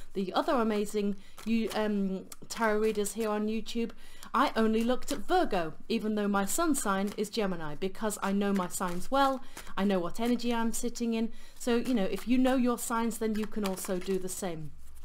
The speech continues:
You'll know what energy you're sitting in once you understand your chart well. A tarot reading should never be used in place of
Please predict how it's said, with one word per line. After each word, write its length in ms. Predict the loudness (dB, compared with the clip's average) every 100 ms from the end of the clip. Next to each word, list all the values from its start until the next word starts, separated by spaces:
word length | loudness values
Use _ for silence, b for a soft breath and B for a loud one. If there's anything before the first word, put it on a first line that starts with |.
| -8 -4
You'll 160 | 0 4
know 260 | 4 4
what 320 | 2 0 -2
energy 300 | 0 0 0
you're 220 | -2 -4 -2
sitting 520 | -2 -2 -4 -6 -4
in 340 | -2 0 -2 -4 B B -4
once 320 | -2 -2 0
you 140 | 0
understand 640 | 0 0 0 0 0 0 0
your 160 | -2 0
chart 520 | 0 0 -2 -4 -6
well. 400 | -4 -2 -2 -6 -12 B B B B -2 -2
A 80 |
tarot 400 | 0 2 4 4
reading 320 | 4 2 0 -2
should 260 | -4 -2
never 340 | 0 0 0 -2
be 140 | -2
used 500 | 0 0 0 -2 -4 B B -6
in 120 | -4
place 460 | -4 -2 -2 -2 -2 0
of 240 | -2 -2